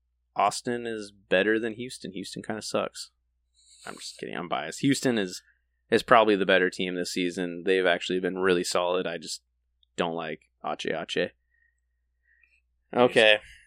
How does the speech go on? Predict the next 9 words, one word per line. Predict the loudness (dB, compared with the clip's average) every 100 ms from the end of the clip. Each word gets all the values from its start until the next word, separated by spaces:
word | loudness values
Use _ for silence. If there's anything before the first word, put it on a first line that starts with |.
| _
here | 2 4
we | 8
go. | 8 8
Yet | 10 8
another | 8 6 8 10 10 8 2 -14
stinker | -4 -2 2 2 2 4 4
of | 4
a |
game. | 0 -2 -2 -2 -6